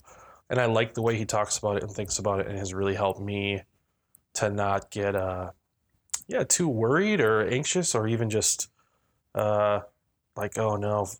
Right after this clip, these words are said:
if we can't, if we don't have the money, can we do these things?" Whatever, however that works out.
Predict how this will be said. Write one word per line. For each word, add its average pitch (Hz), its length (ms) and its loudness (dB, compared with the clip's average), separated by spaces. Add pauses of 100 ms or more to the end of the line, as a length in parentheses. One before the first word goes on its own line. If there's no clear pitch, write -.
(160)
if - 160 -18
we 101 80 -10
can't, 101 400 -6 (140)
if - 60 -12
we 117 40 -2
don't 120 100 2
have 117 160 2
the 101 60 -6
money, 120 440 0
can 104 180 -10
we 101 60 -4
do 104 80 -4
these 104 220 -2
things?" 104 220 -6
Whatever, 98 440 -2
however 123 200 2
that 104 140 4
works - 200 -4
out. 104 240 2